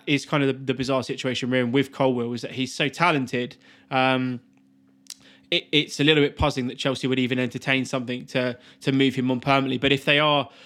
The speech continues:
you know, going down the experience route and they're gonna get Koulibaly and maybe they're gonna get Nathan Ake in, you've got two experienced players coming in, Rudiger and Christensen out, Ak-, uh, Koulibaly and Ake in is sort of a, a kind of a net situation, net zero situation. So maybe, maybe that is the goal,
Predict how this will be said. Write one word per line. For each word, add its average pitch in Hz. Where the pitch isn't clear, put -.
you 139
know, 135
going 139
down 135
the 123
experience 170
route 151
and 135
they're 131
gonna 131
get 123
Koulibaly 143
and 127
maybe 127
they're 120
gonna 123
get 127
Nathan 131
Ake 151
in, 131
you've 123
got -
two 139
experienced 123
players 143
coming 131
in, 131
Rudiger 131
and 120
Christensen 131
out, 156
Ak-, 143
uh, 135
Koulibaly 127
and 127
Ake 123
in 131
is 127
sort 131
of 123
a, 127
a 131
kind 131
of 120
a 131
net 131
situation, 143
net 131
zero 131
situation. 131
So 131
maybe, 139
maybe 139
that 135
is 120
the 127
goal, 131